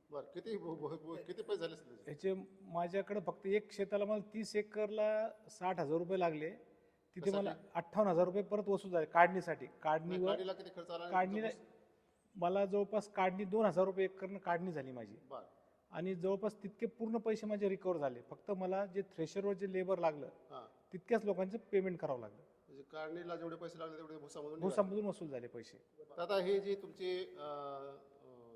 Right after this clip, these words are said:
Speaker 1: तूर आलेली आहे,
Speaker 2: हो.
Speaker 1: ती काय केलं तिचं?
Speaker 2: ही मी पूर्ण कोल्ड स्टोरेजला लावलेली आहे जालन्याला.
Speaker 1: कोल्ड स्टोरेजला?
Speaker 2: हो.
Speaker 1: अ, कोल्ड स्टोरेजमध्ये कशामुळं?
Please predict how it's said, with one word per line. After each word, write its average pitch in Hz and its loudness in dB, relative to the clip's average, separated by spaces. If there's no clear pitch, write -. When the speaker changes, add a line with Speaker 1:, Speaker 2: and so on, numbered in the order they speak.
Speaker 1:
तूर 160 -6
आलेली 151 -2
आहे, 120 -10
Speaker 2:
हो. 165 -16
Speaker 1:
ती 170 -10
काय 180 -6
केलं 254 -10
तिचं? 107 -16
Speaker 2:
ही 196 0
मी 196 -2
पूर्ण 214 -4
कोल्ड 214 0
स्टोरेजला 202 0
लावलेली 165 0
आहे 127 -6
जालन्याला. 120 -6
Speaker 1:
कोल्ड 196 0
स्टोरेजला? 160 -6
Speaker 2:
हो. 160 0
Speaker 1:
अ, 151 -6
कोल्ड 156 -10
स्टोरेजमध्ये 180 -8
कशामुळं? 180 -16